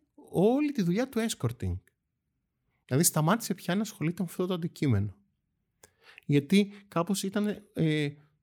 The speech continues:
και δεν το λέω ηθικά ότι έκανε κάτι, ξέρω εγώ, ή ότι τον, κάπως το επεξεργαστήκαμε, ξέρω εγώ, ότι είναι ανήθικο να το κάνει, αλλά ήταν η στιγμή που άρχισε να έχει μια αποδοχή για τον εαυτό του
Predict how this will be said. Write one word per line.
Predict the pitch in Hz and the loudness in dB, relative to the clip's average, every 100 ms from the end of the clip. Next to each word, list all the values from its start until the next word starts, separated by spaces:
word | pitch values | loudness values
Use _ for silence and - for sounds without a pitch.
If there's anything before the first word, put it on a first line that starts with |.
| _ _ - | _ _ 0
και | 151 | 2
δεν | 160 | 4
το | 202 | 2
λέω | 202 165 - - - | 4 2 -2 -18 -8
ηθικά | 147 - - - 139 127 131 123 | -6 -6 -8 -4 0 4 4 0
ότι | 117 120 | -4 -6
έκανε | 120 120 120 | -6 -6 -6
κάτι, | 117 117 - | -6 -8 -8
ξέρω | - 135 | -4 -4
εγώ, | 113 113 | -2 -4
ή | 117 | -4
ότι | 117 107 | -6 -10
τον, | 107 110 107 107 107 110 123 | -8 -8 -6 -8 -8 -10 -10
κάπως | - - 113 - | -8 -8 -8 -6
το | 113 | -6
επεξεργαστήκαμε, | 107 - 117 107 98 - - 113 | -8 -6 -6 -6 -8 -6 -4 -4
ξέρω | - 104 | -6 -6
εγώ, | 107 | -6
ότι | 117 | -4
είναι | 107 | -4
ανήθικο | 104 92 107 - - | -2 -2 -4 -4 -4
να | 110 | -2
το | 110 98 | -2 -6
κάνει, | 101 98 120 - - - - | -4 -4 -4 -8 -20 -20 -4
αλλά | 131 | 0
ήταν | 151 180 | 2 0
η | 180 | -2
στιγμή | - 123 127 165 | -2 0 0 0
που | 170 143 | -2 -2
άρχισε | 156 196 - 170 | -2 -2 -4 -2
να | 143 | -2
έχει | 135 - | -4 -4
μια | 165 170 | -4 0
αποδοχή | 165 143 117 170 | 0 0 -2 -2
για | 151 | -2
τον | 123 101 | -2 -4
εαυτό | 98 92 - 90 | -4 -6 -4 -4
του | - 147 190 | -2 -4 -4